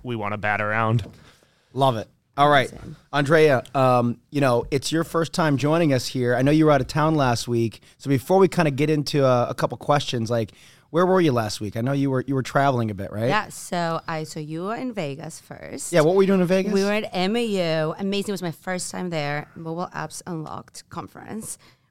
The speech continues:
Speaker 3: which is the Super Bowl for our team. It was
Speaker 2: Ah.
Speaker 3: amazing. It was amazing to see everybody in action. It's crazy. I lost my voice for two days because we were talking to so many people. <laughs> So I had to take a little bit of a break because then I went to L A for Pride.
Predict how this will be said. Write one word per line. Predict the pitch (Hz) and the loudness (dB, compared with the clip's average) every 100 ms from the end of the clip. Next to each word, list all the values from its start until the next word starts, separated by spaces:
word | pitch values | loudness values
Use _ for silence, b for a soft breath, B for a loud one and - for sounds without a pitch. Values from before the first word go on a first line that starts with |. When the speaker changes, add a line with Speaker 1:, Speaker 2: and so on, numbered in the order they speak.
| _ | _
Speaker 3:
which | 208 190 - | -6 -6 -6
is | 208 190 180 175 - - _ _ - | -4 -2 -2 -4 -8 -10 _ _ -12
the | |
Super | 180 - 156 147 | -10 -8 -8 -12
Bowl | 147 139 | -12 -16
for | - 87 | -14 -14
our | - | -14
team. | - - - 180 - - | -16 -18 -18 -18 -20 -10
It | 185 | -6
was | 151 151 - | -4 -6 -4
Speaker 2:
Ah. | |
Speaker 3:
amazing. | 175 208 170 143 - - 190 | 0 2 0 -2 -12 -12 -6
It | |
was | 202 214 | -4 -4
amazing | 220 233 233 | 0 2 0
to | 214 | -4
see | 220 | -2
everybody | 202 202 190 185 | 0 0 0 -2
in | |
action. | 170 156 156 - 160 165 156 156 b b b - | -2 -4 -4 -8 -6 -4 -4 -8 b b b -12
It's | 180 | -8
crazy. | - 175 170 175 - | -2 -2 -2 -2 -4
I | 160 160 165 - _ | -2 -2 -4 -12 _
lost | - 160 160 | -18 -10 -8
my | 180 175 | -6 -6
voice | 165 160 | -6 -10
for | - 156 | -8 -10
two | 160 | -8
days | 156 156 151 147 | -6 -4 -6 -8
because | 160 | -8
we | 151 | -8
were | 147 | -6
talking | 151 151 147 | -6 -6 -6
to | |
so | 147 156 | -6 -6
many | 151 147 | -4 -6
people. | 170 147 151 151 156 202 | -8 -10 -8 -6 -4 -6
<laughs> | - 214 - 277 B B 370 302 202 | -6 -8 -8 -12 B B -10 -10 -10
So | - 196 185 180 | 0 2 2 0
I | |
had | 180 190 | -2 -6
to | - | -6
take | 208 | -8
a | 202 | -4
little | 202 | -6
bit | 190 | -6
of | 175 | -6
a | |
break | 185 175 170 - | -2 -2 -4 -10
because | 156 165 | -16 -14
then | 160 165 | -6 -4
I | 156 | -2
went | 156 151 | -4 -6
to | - | -8
L | 151 | -10
A | 151 | -8
for | 151 175 | -10 -14
Pride. | - - | -14 -16